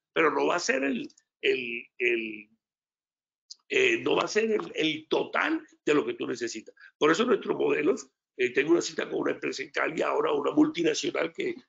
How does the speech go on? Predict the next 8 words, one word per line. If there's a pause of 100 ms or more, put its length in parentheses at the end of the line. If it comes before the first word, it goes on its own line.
(220)
necesitan
del
área
andina, (340)
y,
y
nuestro
modelo,